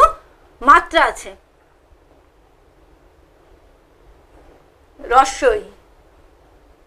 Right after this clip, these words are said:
রস্বই, রস্বই। তাহলে আমাদের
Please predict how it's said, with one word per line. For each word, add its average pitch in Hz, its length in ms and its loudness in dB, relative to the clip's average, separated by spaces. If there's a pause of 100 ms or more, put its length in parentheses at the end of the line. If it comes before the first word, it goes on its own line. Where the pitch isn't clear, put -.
(1200)
রস্বই, 294 720 0 (2750)
রস্বই। 233 460 -2 (920)
তাহলে 277 180 4
আমাদের 339 220 2